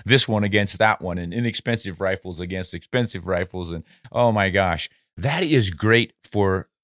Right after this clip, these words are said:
folks who watch your channel, because you are doing the hard work, the expensive work. And it really helps, I think, for folks to see that and go, "Okay, I don't necessarily agree with everything Jim discovered with his guns because I prefer this over that," and everyone has their own biases and whatnot.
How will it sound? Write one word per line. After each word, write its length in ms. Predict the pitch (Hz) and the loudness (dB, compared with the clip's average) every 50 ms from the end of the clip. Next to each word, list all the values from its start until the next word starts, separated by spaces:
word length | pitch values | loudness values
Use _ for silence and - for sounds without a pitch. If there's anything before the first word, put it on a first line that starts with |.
| _ - | _ -2
folks 220 | 107 104 104 - | 0 0 0 -2
who 80 | - 95 | -4 -2
watch 260 | 90 85 87 85 - | 0 0 0 -2 -2
your 100 | - 87 | -6 -8
channel, 480 | - - - 80 80 80 78 - - _ | -6 -6 -4 -4 -4 -4 -4 -8 -10 _
because 460 | - 101 - - 107 101 90 - 92 | -8 -8 -6 -4 -2 -2 0 0 0
you 100 | 123 143 139 | 0 -2 -2
are 80 | 120 | -2
doing 260 | 95 98 98 92 90 85 | -2 -2 -2 -2 0 -2
the 80 | 82 | -2
hard 340 | 76 87 98 98 95 82 82 | 0 2 2 2 2 0 -2
work, 240 | 85 90 92 92 _ _ _ _ _ - | -4 -4 -4 -6 _ _ _ _ _ -4
the 80 | 87 | -4
expensive 640 | 85 85 - - - 101 98 92 - 92 87 76 76 | -4 -4 -6 -4 -2 0 0 0 -2 -6 -8 -8 -8
work. 260 | 82 82 85 - - - - - - - - - - - | -8 -8 -8 -10 -12 -20 -20 -20 -18 -18 -18 -18 -6 0
And 180 | 107 107 107 101 | 2 2 2 2
it 180 | - 85 107 110 | 2 0 -2 -2
really 440 | - 101 95 110 127 139 143 127 123 | -2 -4 -4 0 0 0 0 0 0
helps, 460 | 107 107 110 101 104 - - - - - | 0 2 2 0 0 -2 -4 -8 -6 -6
I 100 | 95 92 | -6 -6
think, 300 | 92 - - 101 95 - | -6 -6 -6 -8 -8 -8
for 100 | - 90 | -12 -16
folks 380 | 85 - - 98 98 - - - | -10 -4 -4 -4 -4 -4 -8 -10
to 100 | - 82 | -8 -6
see 240 | - - - 123 123 | -6 -4 -2 -2 0
that 260 | 110 110 98 92 - - | 2 2 2 2 0 -2
and 100 | 90 87 | -6 -4
go, 180 | 80 90 92 95 127 170 | -2 -2 -2 -2 -4 -6
"Okay, 400 | 165 - 165 170 175 180 180 - _ _ _ _ _ _ - - | -6 -6 -4 -4 -4 -4 -6 -10 _ _ _ _ _ _ -14 -8
I 120 | - 113 123 | -4 -2 0
don't 160 | 147 156 - | 0 0 0
necessarily 580 | 127 135 135 - 98 - - 147 151 143 139 127 | 0 0 0 0 0 0 2 2 4 4 2 2
agree 220 | 104 92 123 127 | 2 2 2 2
with 140 | 120 110 104 | 2 4 4
everything 380 | 113 117 117 120 110 110 107 | 4 2 2 2 0 0 0
Jim 320 | 98 85 101 113 120 123 123 | 0 0 0 2 2 2 2
discovered 520 | 110 110 104 - - 120 113 110 117 107 | 0 0 -2 0 0 0 0 2 0 -2
with 160 | 95 98 92 | -4 -4 -4
his 200 | - 113 113 113 | -2 -2 -2 -2
guns 280 | 98 87 107 110 113 107 | 0 -2 0 0 -2 -2
because 260 | 87 95 - 98 90 | -4 -4 -4 -2 0
I 120 | 101 104 107 | 0 0 0
prefer 600 | - - 90 - - - 113 113 113 113 113 107 | 0 -4 -12 -12 -10 -6 -4 -2 0 0 0 0
this 280 | 90 101 113 107 - - | 0 0 0 0 0 0
over 220 | 107 95 80 85 | -2 -2 -4 -4
that," 480 | - 104 101 107 104 104 104 98 101 98 | -4 -2 0 2 2 4 4 4 2 0
and 180 | 98 95 95 - | -2 -6 -8 -10
everyone 360 | - 107 120 120 110 104 98 | -10 -8 -6 -4 -4 -2 -2
has 200 | 98 95 95 87 | 0 -2 -2 -2
their 140 | 87 87 87 | -4 -4 -4
own 180 | 87 90 82 | -4 -4 -2
biases 560 | 78 85 85 90 92 87 87 - - 80 76 | 0 2 2 4 4 2 0 -2 -6 -10 -10
and 80 | 78 80 | -8 -6
whatnot. 440 | 82 87 104 - - 82 73 71 78 | -4 -4 -4 -4 -6 -8 -10 -10 -12